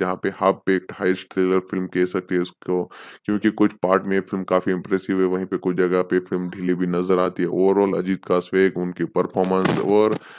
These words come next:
उनके अगर आप फैन हो तो इस फिल्म को ज़रूर एंजॉय कर सकते हो। तो इस फिल्म को आप ज़रूर देख सकते हो। थोनियो फिल्म की रिलीज के ऊपर अब हम बातचीत कर लेते हैं। तो थोनियो फिल्म को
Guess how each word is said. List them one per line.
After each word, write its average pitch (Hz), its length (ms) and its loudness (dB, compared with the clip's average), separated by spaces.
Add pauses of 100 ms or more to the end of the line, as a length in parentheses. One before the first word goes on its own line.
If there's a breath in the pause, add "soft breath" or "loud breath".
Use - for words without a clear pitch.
(240 loud breath)
उनके 101 320 0
अगर 92 180 2
आप 90 100 4
फैन - 380 2
हो 95 60 -6
तो 95 100 -6
इस 95 120 -4
फिल्म 92 260 -4
को 90 200 -2
ज़रूर 90 400 0
एंजॉय 87 320 0
कर 90 200 4
सकते 95 340 0
हो। 98 320 2 (180)
तो 113 220 6
इस 110 180 -2
फिल्म 90 180 0
को 92 180 2
आप 92 120 0
ज़रूर 90 340 0
देख 92 280 -4
सकते - 320 -6
हो। 78 180 -2 (680 loud breath)
थोनियो 107 280 4
फिल्म 104 280 0
की 104 180 2
रिलीज 98 340 2
के - 120 0
ऊपर 95 260 4
अब 92 140 6
हम 92 220 0
बातचीत 90 420 -4
कर 95 120 4
लेते 92 300 2
हैं। 92 100 2
तो 90 120 -2
थोनियो 104 560 0
फिल्म 104 220 2
को 101 420 4